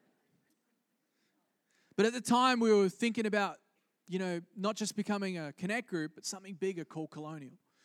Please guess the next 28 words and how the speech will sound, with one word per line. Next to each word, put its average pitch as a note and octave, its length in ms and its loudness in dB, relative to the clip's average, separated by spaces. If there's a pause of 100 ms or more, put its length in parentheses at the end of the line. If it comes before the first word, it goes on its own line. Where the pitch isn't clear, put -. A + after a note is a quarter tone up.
(280)
And F3 100 -2
I G3+ 40 2
was A3 120 0
spending A3 320 0
time G#3 440 -6
just F3+ 200 -10
meditating G3+ 840 -2
and C3 160 -14 (1000)
praying A3 680 -2
and D#3+ 120 -8
trying G#3 240 -4
to G3+ 60 -2
figure G3+ 320 -4
out, F#3+ 220 -4 (100)
"Lord, G#3+ 300 -2
is F3 120 -4
this G3 220 -4
it?" G#3+ 240 2
Because F#3+ 460 -8 (480)
in A3+ 160 -14
case G#3 260 -4
you A3 60 -6
didn't G#3+ 160 -4
know, G#3 180 -2
Jill G3 260 -4
and G3+ 80 -6
I, F#3+ 120 -4
we, F#3 180 -10